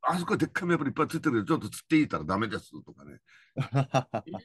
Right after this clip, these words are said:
Speaker 1: えー？みたいな。<laughs> あったよ、僕も。この二十五年くらいで何度も。もういい加減にしてよって感じで。<laughs>ということで、皆さんそんな感じでございます。はい。
Speaker 2: はい。レオン師匠、今日も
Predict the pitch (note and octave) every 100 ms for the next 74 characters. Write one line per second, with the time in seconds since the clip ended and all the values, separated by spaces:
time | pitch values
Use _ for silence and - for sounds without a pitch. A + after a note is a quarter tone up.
0 | - A#2 C3+ A#3+ D#4 A#3+ G#2+ E2+ F3+ -
1 | D#3+ - - - E3+ - - - E3+ A2+
2 | E2+ E2 D2 C#2+ F2+ G2 A2+ A#2+ C3+ D3
3 | A2+ D3 G#2+ C#3+ D3 B2+ A2+ - A#2 G#2
4 | F2+ A2+ G2 - - - G2 F#2+ C3 E3+
5 | E3+ E3+ E3+ G#2+ - D2 C2+ C#2 - -
6 | - C#3+ - - - - D3+ - C#3+ -
7 | A#2+ _ _ _ _ _ _ _ _ _
8 | - - G3 G#3 - - C#3+ C#3+ C#3+ D3
9 | C3 B2 C3+ C3 - B2 D3 D3+ D3 C#3+
10 | D3+ C#3+ D3 D3+ - - _ _ - -
11 | E3+ - - - D3+ - _ D#4+ - -
12 | G#3 F#3+ - _ - - - A#2 A#2+ A2
13 | A2 G2+ E2+ F2 B2+ G2+ F2 D#2